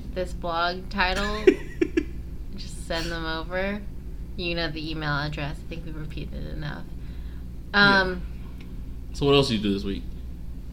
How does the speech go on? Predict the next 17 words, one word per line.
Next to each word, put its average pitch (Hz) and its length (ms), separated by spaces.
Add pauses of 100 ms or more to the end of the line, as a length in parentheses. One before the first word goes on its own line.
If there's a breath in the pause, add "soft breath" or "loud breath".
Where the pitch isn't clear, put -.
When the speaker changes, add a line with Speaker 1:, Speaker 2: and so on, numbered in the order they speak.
(960 loud breath)
Speaker 1:
Um, 208 1700
hmm, 214 340
I 202 140
went 247 260
to, 247 460
oh, 226 160
I 175 140
went 190 260
to 190 180
an 175 120
improv 151 480
show 151 220
in 143 160
Saint 151 260
Pete 190 280
last 147 320
night. 143 300